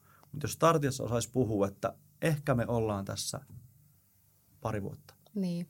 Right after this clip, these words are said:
Speaker 1: Ja sit kaikilla on vapaus lähteä, koska eihän me tätä seurakuntaa omisteta,
Speaker 2: Mm.
Speaker 1: vaan me saadaan olla mukana jotain, mitä Jumala aikoo synnyttää tähän, ja ollaan siitä ajasta kiitollisia. Niin nää kun osais sanottaa siinä startissa, niin toi vaihe olisi vaan silleen, että no niin, et hei, et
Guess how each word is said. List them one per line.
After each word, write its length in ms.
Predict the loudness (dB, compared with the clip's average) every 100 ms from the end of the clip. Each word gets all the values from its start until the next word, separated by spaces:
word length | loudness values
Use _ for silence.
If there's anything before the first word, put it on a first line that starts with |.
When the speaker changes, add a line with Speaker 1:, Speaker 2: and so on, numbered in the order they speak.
| -4
Speaker 1:
Ja 60 |
sit 180 | 0 4
kaikilla 280 | 4 4 2
on 60 | -2
vapaus 340 | 0 0 -2
lähteä, 460 | -2 -2 -4 -10 -10 -12 _ _ _ _ _
koska 260 | -10 -2 2
eihän 280 | 2 4
me 100 | 4
tätä 180 | 2 0
seurakuntaa 460 | -4 -4 -6 -4 -4
omisteta, 480 | -2 -4 -6 -8 -6
Speaker 2:
Mm. 360 | -4 -2 -4 -6 _ _ -4
Speaker 1:
vaan 280 | -2 0 -4 -12 -12
me 100 | -6
saadaan 200 | -4 -2
olla 100 | 0
mukana 320 | 2 4 4
jotain, 280 | 4 2 0
mitä 140 | 0 -2 -2 2
Jumala 320 | 6 8 8
aikoo 240 | 4 0
synnyttää 520 | -2 -2 -4 -2 -4 -4
tähän, 340 | -6 -6 -6 -10 _ _ _ _
ja 80 | -2
ollaan 180 | 2 2
siitä 180 | 2 2
ajasta 200 | 0 -2
kiitollisia. 500 | -4 -4 -6 -6 -8 -14 -20 -20 -20 -20 0
Niin 80 | 6
nää 180 | 8 8
kun 160 | 4
osais 300 | 2 4 4
sanottaa 420 | 4 2 0 -2
siinä 320 | -2 -4 -6 -8 -8
startissa, 680 | 0 0 0 -4 -2 -4 -6 _
niin 100 | -4
toi 300 | 4 6 6 -2 -20 -20 _
vaihe 240 | 4 4 2
olisi 140 | -2
vaan 120 | -4
silleen, 160 | -4 -6
että 120 | -6
no 40 | -4
niin, 100 | 0
et 40 | 0
hei, 100 |
et 120 | -2